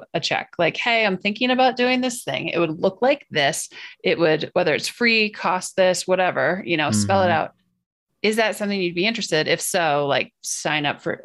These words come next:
Speaker 1: uh, for a list, you know, like, have them
Speaker 2: Yeah.
Speaker 1: get, like, a, like, a quote unquote wait list going." That'll give you an idea, you know, is this currently viable with, with the existing audience I have? And it might still be, even if they're kinda like, "No."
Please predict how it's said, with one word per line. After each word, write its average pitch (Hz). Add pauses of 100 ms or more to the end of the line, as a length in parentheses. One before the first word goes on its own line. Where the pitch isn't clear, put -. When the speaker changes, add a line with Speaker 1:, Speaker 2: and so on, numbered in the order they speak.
Speaker 1:
uh, 120
for 165
a 139
list, -
you 170
know, 139
like, 139
have 170
them 170
Speaker 2:
Yeah. 85 (220)
Speaker 1:
get, 214
like, 196
a, 185
like, 170
a 170
quote 175
unquote 165
wait -
list -
going." 98 (400)
That'll 302
give 247
you 220
an 190
idea, 170 (540)
you 170
know, 147 (180)
is 175
this 165 (420)
currently 175
viable 135 (140)
with, 160
with 170
the 160
existing 160
audience 139
I -
have? 151
And 208
it 240
might 277
still 180
be, 170 (240)
even 175
if 170
they're 180
kinda 165
like, 143
"No." 185